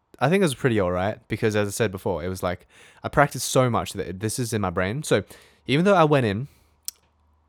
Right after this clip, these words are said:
I kinda had a mind blank, but I feel like my mouth just started to talk, like, speak, and I literally just started going to, just doing it. So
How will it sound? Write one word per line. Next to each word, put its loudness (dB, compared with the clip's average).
I -4
kinda 2
had 6
a 0
mind 0
blank, 0
but 4
I 0
feel 4
like 4
my 0
mouth 0
just -6
started 2
to -4
talk, -8
like, -8
speak, -6
and -4
I 0
literally 0
just -6
started 0
going -2
to, -10
just -8
doing 2
it. -14
So 0